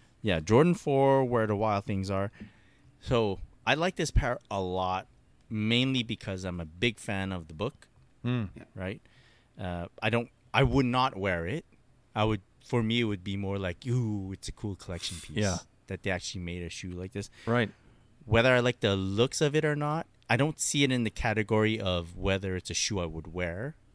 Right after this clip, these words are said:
Speaker 1: It's more of a, like, really put it on the shelf type
Speaker 2: Right,
Speaker 1: of thing.
Speaker 2: right, right. Um,
Speaker 1: Yeah.
Speaker 2: yeah. I, can I just, can I throw one in there too? 'Cause there, I just, I just happened to see it today.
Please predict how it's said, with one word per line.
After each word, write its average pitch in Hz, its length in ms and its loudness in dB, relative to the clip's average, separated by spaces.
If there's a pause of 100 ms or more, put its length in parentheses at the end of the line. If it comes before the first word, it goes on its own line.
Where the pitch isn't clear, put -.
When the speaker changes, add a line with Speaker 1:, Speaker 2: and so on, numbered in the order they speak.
Speaker 1:
It's 107 220 -4
more 98 260 0
of 90 140 -6
a, 82 360 -8 (200)
like, 98 140 -6 (260)
really 95 500 0 (160)
put 113 100 0
it 95 120 2
on 85 140 -2
the 78 60 -6
shelf - 460 -8
type 175 160 -4
Speaker 2:
Right, 101 160 2
Speaker 1:
of 85 60 -2
thing. 87 60 -8
Speaker 2:
right, 87 140 0
right. 85 220 -4 (2250)
Um, 104 200 2
Speaker 1:
Yeah. 95 140 0 (200)
Speaker 2:
yeah. 127 240 2 (320)
I, 123 120 4
can 151 200 0
I 160 80 4
just, 185 180 -4 (120)
can 143 120 2
I 156 60 6
throw 151 280 4
one 160 200 4
in 165 120 0
there 165 120 -2
too? 165 200 -2
'Cause 120 180 -2
there, 113 180 2
I 107 120 6
just, 120 260 0
I 107 80 4
just 120 180 2
happened 120 320 2
to 110 60 -4
see 113 120 2
it 101 80 0
today. 101 400 0